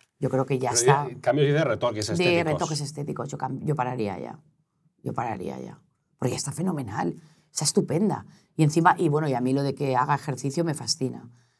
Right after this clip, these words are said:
Speaker 1: También es verdad que ella tiene un entrenador personal. Si yo tuviese un entrenador personal, también lo haría. O sea, pienso que, que es una forma de obligarte, ¿no?
Speaker 2: Sí.
Speaker 1: Pero vamos, a mí me parece que, que, que está muy bien. Mm.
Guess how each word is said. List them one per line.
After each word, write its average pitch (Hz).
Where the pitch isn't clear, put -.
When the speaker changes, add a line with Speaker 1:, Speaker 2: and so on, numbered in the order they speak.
Speaker 1:
También 160
es 160
verdad 156
que 156
ella 147
tiene 165
un 147
entrenador 131
personal. 127
Si 139
yo 127
tuviese 143
un 143
entrenador 127
personal, 131
también 143
lo 113
haría. 113
O -
sea, 147
pienso 151
que, 151
que 120
es 127
una 156
forma 156
de 165
obligarte, 131
¿no? 82
Speaker 2:
Sí. 76
Speaker 1:
Pero 175
vamos, 160
a 151
mí 151
me 202
parece 185
que, 151
que, 131
que -
está 143
muy 127
bien. 82
Mm. 104